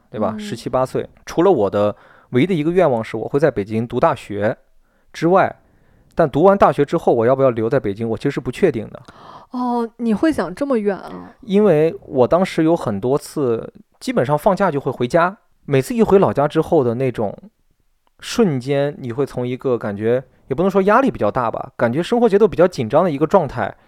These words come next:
Speaker 1: 一下子回到无所事事，每天就是吃喝玩乐，特别是身边有一帮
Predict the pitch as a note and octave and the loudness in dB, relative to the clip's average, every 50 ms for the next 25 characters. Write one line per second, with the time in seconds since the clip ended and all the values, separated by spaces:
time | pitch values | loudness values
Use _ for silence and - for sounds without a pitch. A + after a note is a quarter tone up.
0 | _ _ _ _ _ _ D3+ D#3+ - G#3 F3+ C3+ B2+ - - B2+ D3+ D3 A#2+ - | _ _ _ _ _ _ -4 0 2 2 2 0 -2 -2 0 2 2 2 0 -2
1 | _ _ _ _ _ _ _ _ _ _ _ _ _ _ C3 D3+ G3+ - D3 A#2 | _ _ _ _ _ _ _ _ _ _ _ _ _ _ -2 -2 0 0 0 -2
2 | - - C#3 - - - C3 A2+ - _ _ _ _ _ _ _ - B2 A#2 - | -2 -4 -8 -8 -6 -8 -8 -8 -10 _ _ _ _ _ _ _ -4 -4 -2 -2
3 | - F#3 F#3 F3+ D#3 C3 A#2+ - - - D3+ - D3+ D3 C3+ G#2+ A2 A#2 C3 C#3+ | -2 0 0 0 0 -2 -2 -2 -2 -2 -2 0 2 2 2 4 2 2 2 0
4 | B2+ - - - _ _ _ _ _ - G3+ E3+ F3+ F3 F3 - - F#3 F#3 F3+ | -2 -4 -6 -10 _ _ _ _ _ -2 0 0 2 0 0 -2 0 0 2 2
5 | F#3 F3+ D3 A2+ A2+ A#2+ A#2+ C3+ C#3 C#3 C#3 | 2 2 2 0 0 0 0 0 0 0 -2